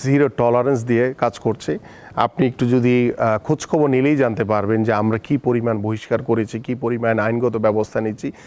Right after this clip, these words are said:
আমরা কোনো কিছুকে ব্যবহার করে জনগণের সামনে গিয়ে কিন্তু ভোট চাচ্ছি না। আমরা আমাদের যে বিগত সময়ে বাংলাদেশ জাতীয়তাবাদী দল ক্ষমতায় ছিল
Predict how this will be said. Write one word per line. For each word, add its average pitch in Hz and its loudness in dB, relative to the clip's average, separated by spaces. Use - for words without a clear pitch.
আমরা 156 2
কোনো 160 0
কিছুকে 180 0
ব্যবহার 156 0
করে 156 0
জনগণের 147 2
সামনে 147 0
গিয়ে 147 0
কিন্তু 143 0
ভোট 117 -4
চাচ্ছি 104 -6
না। - -16
আমরা 165 4
আমাদের 170 2
যে 117 0
বিগত 143 0
সময়ে 160 0
বাংলাদেশ 131 0
জাতীয়তাবাদী 127 0
দল 120 0
ক্ষমতায় 139 2
ছিল 135 0